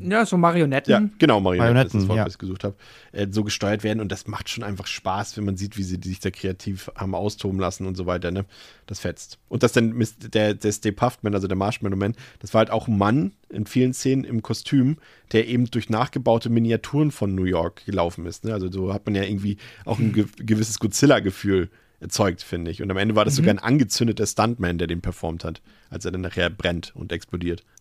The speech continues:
Speaker 1: <laughs>
Speaker 2: Ja, ist witzig, ne, dass da halt, da ist ja wirklich dann, ähm,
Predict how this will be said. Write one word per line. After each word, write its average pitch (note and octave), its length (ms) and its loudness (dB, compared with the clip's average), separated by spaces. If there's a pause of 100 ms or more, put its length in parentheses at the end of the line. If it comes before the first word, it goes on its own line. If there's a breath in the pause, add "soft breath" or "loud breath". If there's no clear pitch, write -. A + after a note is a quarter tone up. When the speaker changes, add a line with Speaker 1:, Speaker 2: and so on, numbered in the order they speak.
Speaker 1:
<laughs> D3+ 100 4 (1900 loud breath)
Speaker 2:
Ja, D3 140 2
ist D#3 200 -2
witzig, E3+ 380 0
ne, D3+ 100 -2
dass E3+ 140 0
da D3+ 160 4
halt, D#3+ 180 0
da D#3 60 6
ist D3+ 160 0
ja D3+ 160 2
wirklich E3+ 400 0
dann, E3+ 340 4
ähm, D#3+ 480 0